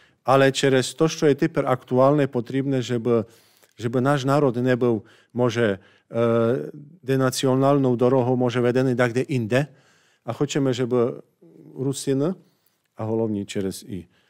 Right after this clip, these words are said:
cerkow, dostawali swoje. A proto sme tak, aj, aj, aj riešime to, żeby, żeby boli preklady, preklady po rusínsku w naszych cerkvach, żeby święcennik postawił się a propowiadał, bo za czas Aleksandra Duchnowicza,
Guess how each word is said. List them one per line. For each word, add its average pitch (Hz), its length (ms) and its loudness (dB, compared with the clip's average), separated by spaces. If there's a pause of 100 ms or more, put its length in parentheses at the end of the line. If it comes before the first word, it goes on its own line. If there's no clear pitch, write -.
(200)
cerkow, 123 540 -4 (500)
dostawali 107 640 -4
swoje. 92 380 -14 (460)
A 113 80 -4
proto 160 300 2
sme 135 160 0
tak, 131 200 0
aj, 123 140 2
aj, 123 200 2
aj 123 120 2
riešime 127 400 -2
to, 131 140 -2
żeby, 117 320 0 (300)
żeby 120 220 -2
boli 135 240 4
preklady, 135 720 0 (360)
preklady 127 540 0
po 120 340 0
rusínsku 131 600 -4
w 120 40 -2
naszych 110 320 -6
cerkvach, 131 560 -6 (240)
żeby 117 240 -4
święcennik 120 480 -2
postawił 120 460 -2
się 110 160 -6
a 104 60 0
propowiadał, 120 540 -4
bo 110 140 -4
za 113 120 -2
czas 131 240 -2
Aleksandra 120 500 -2
Duchnowicza, 117 640 -6